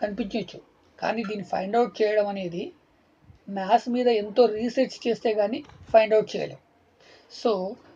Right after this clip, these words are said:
కాబట్టి ఇక్కడ కాప్రేకర్ constant ఏంటి అంటే సిక్స్ థౌజండ్ వన్ హండ్రెడ్ సెవెంటీ ఫోర్.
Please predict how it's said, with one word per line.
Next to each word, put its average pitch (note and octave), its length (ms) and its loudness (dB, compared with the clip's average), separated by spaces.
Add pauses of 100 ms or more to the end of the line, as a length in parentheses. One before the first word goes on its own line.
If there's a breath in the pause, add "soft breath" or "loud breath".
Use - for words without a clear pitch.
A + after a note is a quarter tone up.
(100)
కాబట్టి A#3+ 320 0
ఇక్కడ B3 200 4 (280)
కాప్రేకర్ C4 540 2
constant A3+ 540 0
ఏంటి G3 420 -6
అంటే F3 280 -8
సిక్స్ - 360 -10
థౌజండ్ G#3+ 380 0
వన్ F#3 200 -4
హండ్రెడ్ F3 320 -6
సెవెంటీ F3+ 380 -6
ఫోర్. - 280 -18